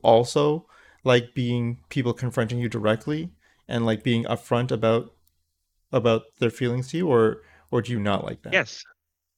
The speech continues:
Speaker 1: Yeah.
Speaker 2: No, I, I, I definitely prefer that. It's, it's like,
Speaker 1: Okay.
Speaker 2: I hate second guessing. I, I say, I hate thinking, like,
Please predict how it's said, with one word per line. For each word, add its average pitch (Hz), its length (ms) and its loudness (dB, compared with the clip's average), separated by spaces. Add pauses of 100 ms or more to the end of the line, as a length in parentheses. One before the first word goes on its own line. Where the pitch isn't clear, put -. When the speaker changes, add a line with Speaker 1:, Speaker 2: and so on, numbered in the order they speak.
Speaker 1:
Yeah. 104 220 -4
Speaker 2:
No, 196 120 -2
I, 180 100 4
I, 170 100 2
I 151 220 -2
definitely 170 460 -4
prefer 117 400 -4
that. 85 260 0
It's, 92 300 -6
it's 113 180 0
like, 117 160 2
Speaker 1:
Okay. 117 120 -10 (360)
Speaker 2:
I 120 140 2
hate 151 440 0
second 107 540 -8
guessing. 80 400 -4
I, 80 220 -4
I 101 80 -2
say, 104 260 0
I 98 300 0
hate 123 320 -4 (580)
thinking, 110 380 -4
like, 95 340 -4